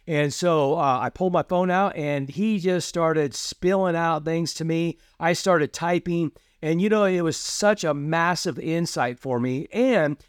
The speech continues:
since doing that, I have reminded myself over and over in what he's told me.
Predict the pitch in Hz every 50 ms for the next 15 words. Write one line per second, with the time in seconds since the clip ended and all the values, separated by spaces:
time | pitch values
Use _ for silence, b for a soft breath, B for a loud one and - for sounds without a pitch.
0 | b b - - - - 233 240 214 - - - - 220 269 294 269 202 143 131
1 | 123 120 123 135 160 - - 139 160 175 185 190 143 156 160 147 147 156 170 214
2 | 247 233 202 156 139 131 127 120 - - 135 135 131 120 - - 143 143 139 117
3 | 143 135 131 127 135 110 143 160 180 185 131 143 135 127 117 117 120 117 123 131
4 | - 135 135 127 113 - - - 180 180 185 156 131 123 110 98